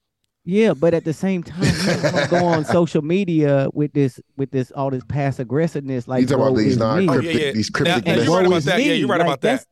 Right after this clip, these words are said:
Speaker 1: that's, that's,
Speaker 2: Yeah.
Speaker 1: and then you want me to give you forty-five million dollars when you throwing these passive aggressive tweets talking about, "Oh, woe is me, I'm being abused by my organization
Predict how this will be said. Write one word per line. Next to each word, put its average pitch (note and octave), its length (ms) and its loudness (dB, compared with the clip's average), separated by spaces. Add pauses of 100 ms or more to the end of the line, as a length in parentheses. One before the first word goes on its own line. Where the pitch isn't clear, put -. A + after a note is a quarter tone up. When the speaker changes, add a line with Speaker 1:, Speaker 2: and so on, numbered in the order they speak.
Speaker 1:
that's, A#3+ 200 0
that's, D#3 100 -8
Speaker 2:
Yeah. B2 180 -2
Speaker 1:
and F#3 120 -2
then G3+ 160 -2
you G#3+ 80 2
want G#3 220 -2
me G3+ 80 0
to F3 80 2
give E3+ 220 -2
you E3+ 100 -4
forty-five F3+ 640 -2
million E3 320 -4
dollars F#3 500 -2 (260)
when D#3+ 160 0
you F#3+ 120 0
throwing F3 280 2
these E3 140 0
passive D3+ 400 -4
aggressive C#3 460 -4
tweets B3 400 -2
talking D3 260 -6
about, C3+ 260 0
"Oh, D#3 400 2
woe D#3 240 4
is B2+ 100 0
me, G3 200 -4
I'm D3+ 140 -6
being C3+ 240 -4
abused B2 440 -4
by B2 140 0
my A#2 200 -4
organization B2 840 -4